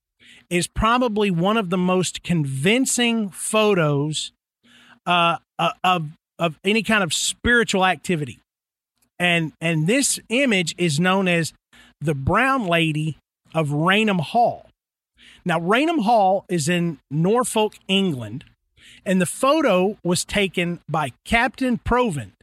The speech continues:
Now, Provan was a professional photographer, and he was taking snapshots of the hall, uh, for Britain's Country Life magazine. Now, his assistant,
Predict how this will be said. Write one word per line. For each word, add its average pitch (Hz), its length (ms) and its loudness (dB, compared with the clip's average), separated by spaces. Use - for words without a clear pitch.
Now, 180 320 0
Provan 294 400 0
was 208 160 2
a 175 80 0
professional 214 680 0
photographer, 170 840 -2
and 180 160 0
he 240 220 0
was 294 260 -2
taking 220 420 -2
snapshots 196 880 0
of 185 180 0
the 254 100 2
hall, 175 560 2
uh, 175 400 2
for 180 220 -2
Britain's 185 720 -2
Country 254 380 0
Life 196 320 0
magazine. 156 600 0
Now, 170 260 0
his 220 240 0
assistant, 190 920 -2